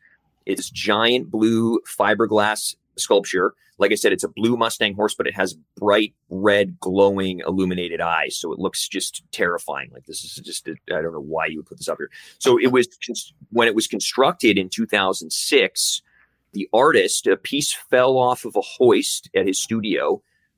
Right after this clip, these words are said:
pinned him against a steel support beam, severed an artery in his leg,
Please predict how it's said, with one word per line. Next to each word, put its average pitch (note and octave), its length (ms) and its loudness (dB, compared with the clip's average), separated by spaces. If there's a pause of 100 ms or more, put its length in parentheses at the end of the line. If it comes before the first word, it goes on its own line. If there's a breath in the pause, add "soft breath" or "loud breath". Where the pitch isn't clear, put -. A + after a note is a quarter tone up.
(160)
pinned C#3 340 2
him C#3+ 120 2
against A#2 360 0
a G#2+ 60 -8
steel A2 380 2
support - 500 0
beam, D2+ 320 -14 (720)
severed B2 560 2
an A2+ 160 2
artery A2 440 4
in G2+ 60 0
his F2+ 180 -6
leg, F2+ 440 0